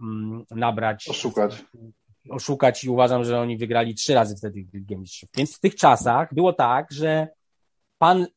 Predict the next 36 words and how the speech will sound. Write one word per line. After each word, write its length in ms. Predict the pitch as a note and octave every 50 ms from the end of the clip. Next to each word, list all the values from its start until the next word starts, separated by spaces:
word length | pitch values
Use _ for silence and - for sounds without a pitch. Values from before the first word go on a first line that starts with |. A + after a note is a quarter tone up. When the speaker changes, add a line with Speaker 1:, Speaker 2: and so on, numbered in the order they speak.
| _ _
Speaker 1:
panu 320 | - E3 E3 F#3+ F#3 F3 D#3
Seedorfowi, 920 | - E3+ E3 D3 D#3+ D#3 D#3 - - D3 C3 A#2 A2 A2 G#2 A2+ B2+ C3+ _ - - _ _ _ _ _ _ _ _ _ _ _ _ _ _ D3+
y, 280 | C#3 C#3 C#3 C#3+ D3 -
się 160 | - - F#3+
naprawdę 360 | G#3 A3+ - A#4 A#4 A4+ A4
nie 100 | A3 G3
chciało 380 | - - - G#3 G3 F3 E3 D3+
grać 260 | C#3+ C#3+ C#3+ C3 B2
w 20 | C3
Lecce 360 | C3 C3 C3 - - - C#3+
i 40 | C#3
to 100 | D3 C#3
było 180 | D3 E3 F#3+
widać. 500 | A#3 A#3+ D#3+ A2 G2 - - - - - _ _ _ _ -
I 100 | F3 E3+
innym 260 | E3 D#3+ D3 C#3 B2
panom 260 | C3 C3 B2+ B2+ A2+
piłkarzom. 500 | G#2+ A#2+ A#2+ A2 - A2+ G2 E2 F2 E2 - _
Znaczy, 320 | _ - C3 - - D3 - -
i 240 | - E3 D#3 - - _ _ _ _ _ _ _ _ _ _ _ _
tu 140 | D4+ D#4 C4+
mo-, 260 | A3 F#3+ D#3+ D3 D3
można 280 | D3+ D3 C3+ C3 C3+ B2+
by 60 | B2+
wskazać 320 | - - - D#3+ F3+ F3+
jakąś 300 | D#3+ D#3 - E3+ C#3 A#2+
wadę, 460 | B2+ D#3 D#3 D#3 D3+ D3+ D3 C#3+ - - - _ C#3
y, 240 | C3+ C3 C3 C3 C3
Ancelottiego. 680 | - C3 C3 - C3+ B2+ A#2+ A2+ - - - F#2 F2+ G2
To 80 | A2 B2
znaczy, 320 | C#3+ D3+ - - - G#2 _ _ _ _ _ _ _
Ancelotti 580 | - G3+ C4+ D4+ C4 B3 G3+ F#3+ G#3 G#3+ - G#3+
wprowadza 560 | - - F3 D#3 D3+ E3+ F#3 F#3+ F3 - -
tą 280 | - E3+ D#3+ D#3 D3+ C#3+
bardzo 680 | B2+ D3 F3 G#3+ A3+ A3 G3 F#3 F#3 F#3 F3+ F3 E3+ E3+ _ -
przyjemną 760 | - - - D3 D3+ E3 F3+ G3 F#3+ F#3+ F#3 F3+ F3+ F3+